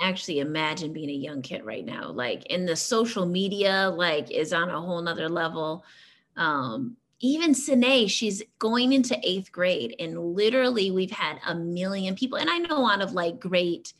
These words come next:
concern or whatever, or, you know, not, not anything, like, I always try to believe positive intent, like, nothing, not for a, a negative reason, but she gets this question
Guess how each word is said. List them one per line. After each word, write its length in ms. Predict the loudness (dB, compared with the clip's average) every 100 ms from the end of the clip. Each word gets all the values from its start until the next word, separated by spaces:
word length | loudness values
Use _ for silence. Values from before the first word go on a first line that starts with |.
| _ _ _ -12
concern 720 | -6 -4 -4 -6 -2 -2 -2
or 120 | -4
whatever, 680 | -2 0 0 0 2 4 2
or, 100 | 0
you 160 | -2 -2
know, 160 | 0
not, 300 | 0 2 0 0
not 200 | 0 2
anything, 520 | 0 -2 -4 -4 -4
like, 220 | -4 -2
I 120 | 0
always 200 | 2 0
try 120 | -2 -4
to 80 | -4
believe 320 | -4 -4 -6
positive 460 | -8 -6 -8 -8
intent, 480 | -8 -8 -6 -6 -6
like, 140 | -8 -8
nothing, 580 | -8 -8 -6 -6 -8 -10 -20 -16 -2
not 320 | 2 2 0
for 260 | -2 0
a, 320 | 2 0 -2 -6 -10 -10 -4
a 80 | -2
negative 640 | 0 4 4 4 0 -2
reason, 380 | -4 -6 -6 -4
but 180 | -4 -4 -10 -20 _ _ _ _
she 340 | -8 -2 0 2
gets 300 | 0 -2 -6
this 180 | -6
question 480 | -6 -4 -4 -2 -6